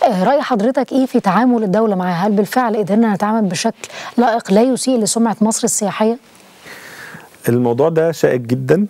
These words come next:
Speaker 2: وإحنا
Speaker 1: مم.
Speaker 2: دايمًا بنتكلم على الملف بتاع الأمن، آه، لأن عشان تتعافى السياحة لازم يرجع الأمن. أنا شايف إن الأمن راجع وراجع بقوة قوية جدًا،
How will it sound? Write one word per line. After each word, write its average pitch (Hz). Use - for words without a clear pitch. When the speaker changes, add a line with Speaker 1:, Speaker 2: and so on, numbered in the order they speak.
Speaker 2:
وإحنا 226
Speaker 1:
مم. -
Speaker 2:
دايمًا 117
بنتكلم 110
على 98
الملف 101
بتاع 113
الأمن، 123
آه، 98
لأن 113
عشان 110
تتعافى 104
السياحة 131
لازم 110
يرجع 110
الأمن. -
أنا 131
شايف 170
إن 131
الأمن 123
راجع 120
وراجع 110
بقوة 110
قوية 104
جدًا، 110